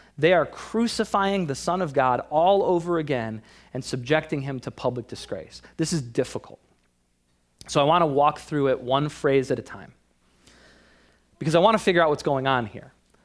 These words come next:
the best that we can. So first of all, we have this phrase, "those who have been enlightened." It's, I'm gonna, it's impossible for those who have been enlightened. Who are these people?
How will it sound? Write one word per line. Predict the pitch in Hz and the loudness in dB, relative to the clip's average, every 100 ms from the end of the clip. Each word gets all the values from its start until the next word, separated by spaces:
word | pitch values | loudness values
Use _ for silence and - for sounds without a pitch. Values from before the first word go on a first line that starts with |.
| _ | _
the | 151 | 2
best | 175 - | 2 2
that | 170 | -2
we | 147 | -2
can. | 147 - - - _ _ _ - - | -6 -10 -14 -20 _ _ _ -20 -20
So | - 185 | -2 -2
first | 180 240 240 | 4 2 4
of | 175 | 2
all, | 151 143 135 143 - | 4 4 2 -4 -8
we | - | -2
have | 151 165 | 2 2
this | 156 | 0
phrase, | - 170 147 | 0 0 0
"those | 135 160 156 | 2 2 2
who | 170 | 0
have | 143 | 0
been | 139 | -2
enlightened." | 135 110 98 - - _ _ _ - | -2 -4 -6 -8 -20 _ _ _ -8
It's, | 151 | -4
I'm | 165 160 | -2 0
gonna, | 165 - | -2 0
it's | 175 170 | -2 -2
impossible | 143 190 190 185 | 0 0 2 -2
for | - 139 | -2 -2
those | 147 190 202 | 2 2 2
who | 190 | 0
have | 151 | 0
been | 160 | 0
enlightened. | 151 139 120 110 | 0 -2 -4 -4
Who | 190 | 2
are | 190 | 2
these | 165 160 151 - | 2 0 -4 -8
people? | - 123 - - | -10 -10 -12 -18